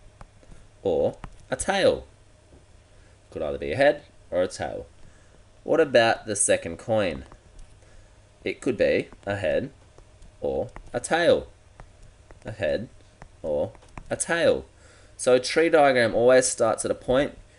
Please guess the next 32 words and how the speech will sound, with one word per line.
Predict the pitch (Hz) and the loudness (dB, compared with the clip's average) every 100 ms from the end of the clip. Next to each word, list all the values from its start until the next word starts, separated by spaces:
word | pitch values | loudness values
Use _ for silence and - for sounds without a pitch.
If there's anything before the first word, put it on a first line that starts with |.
| - | -16
You | 104 | -10
think | 107 101 | -8 -2
about | 95 - | 0 0
the | 92 | -4
first | - 120 120 - | -2 4 4 2
event, | 113 101 110 107 - - - - - | -4 0 0 0 -6 -20 -20 -20 -18
which | - | -10
is | 87 | -8
the | - | -6
first | - - - 131 | -2 6 6 4
coin, | - 107 101 92 | -2 -2 -2 -2
the | |
second | - 120 117 104 | 0 2 2 -2
event, | 92 87 92 82 - | -4 -2 -2 -2 -8
which | 85 - | -10 -8
is | 85 - - _ | -8 -10 -16 _
the | - | -10
second | - 80 - 71 | -6 -6 -8 -16
coin. | - 95 78 60 - | -10 -8 -8 -10 -8
This | 117 - | -6 -4
is | 101 | -4
a | - 80 | -6 -8
multi-stage | 80 80 87 78 - 69 71 | -6 -6 -8 -10 -8 -6 -6
event. | 62 62 64 - - - - - - - - | -10 -12 -14 -16 -20 -20 -20 -20 -20 -20 -20
So | - 143 | -6 -4
now | 156 180 | 0 0
we | 180 | 0
can | 170 127 | 0 -4
see | - 117 101 | 0 0 0
here, | - 101 73 | -2 -2 -2
if | 110 - | -6 -4
we | 147 151 127 170 | -4 0 0 -2